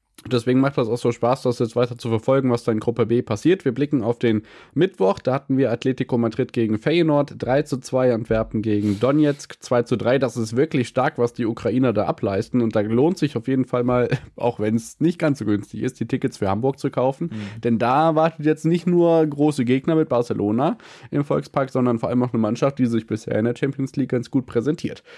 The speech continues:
Speaker 1: Ähm, Glasgow, also Celtic, verliert gegen Lazio eins zu zwei. Ähm, Belgrad gegen Young Boys Bern zwei zu zwei. Barcelona gewinnt in Porto null zu eins. Ähm, ja,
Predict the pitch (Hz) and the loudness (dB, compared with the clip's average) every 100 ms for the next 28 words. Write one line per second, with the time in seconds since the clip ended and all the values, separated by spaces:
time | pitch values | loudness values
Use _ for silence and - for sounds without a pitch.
0 | - _ 139 135 131 123 - 139 175 - | -20 _ 0 4 4 2 0 0 0 2
1 | 156 - 113 107 - 147 151 143 120 120 | 2 2 -2 -2 -2 -2 -2 -4 -2 0
2 | 120 110 104 101 104 - - 117 101 98 | -2 -2 0 0 -2 -6 -6 -2 -2 -2
3 | 107 - - - 151 160 175 143 127 123 | -8 -10 -14 -6 0 2 2 0 2 2
4 | 123 127 123 123 117 113 135 147 131 127 | 2 0 -2 -2 -2 0 0 2 0 0
5 | - 123 113 113 117 110 107 107 107 107 | 0 -2 0 0 2 0 -2 -2 -2 -2
6 | - 113 110 113 - 104 104 104 98 107 | -2 -2 -2 -8 -6 -2 0 -2 -2 -2
7 | 110 117 104 104 120 113 110 104 131 135 | 0 0 0 0 0 0 -4 -2 -2 0
8 | 127 120 123 - - 147 220 - - - | 0 0 0 -2 -2 0 -2 -6 -20 -20
9 | - - - 147 143 139 143 147 - 135 | -20 -20 -8 0 2 4 2 0 -2 0
10 | 98 | 0